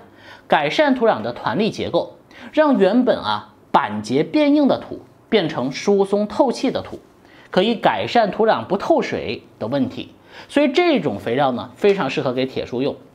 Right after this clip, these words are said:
那怎么用呢？其实非常的简单哈。像铁树这种植物呢，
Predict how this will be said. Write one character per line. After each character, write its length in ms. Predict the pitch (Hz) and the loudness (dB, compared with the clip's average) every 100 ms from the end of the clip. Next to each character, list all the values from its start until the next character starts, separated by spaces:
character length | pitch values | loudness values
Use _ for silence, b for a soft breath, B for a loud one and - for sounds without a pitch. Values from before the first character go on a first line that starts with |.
| _ _ | _ _
那 140 | 247 277 | -2 0
怎 160 | 156 | 0
么 140 | 107 180 | -2 0
用 240 | 294 277 | 2 2
呢？ 160 | 170 165 | 0 -2
其 140 | 185 | -2
实 80 | 214 | 0
非 140 | 262 | 0
常 120 | 254 214 | 0 -2
的 80 | |
简 320 | - 143 - 101 | -2 -4 -4 -2
单 180 | 151 | -2
哈。 220 | 180 117 B B B | -2 -6 B B B
像 240 | - 311 | 0 2
铁 180 | 269 131 | 2 0
树 140 | - 247 | 0 0
这 100 | 254 | 2
种 160 | 139 | 2
植 140 | - 117 | 0 -4
物 140 | 143 | -2
呢， 180 | 127 | -2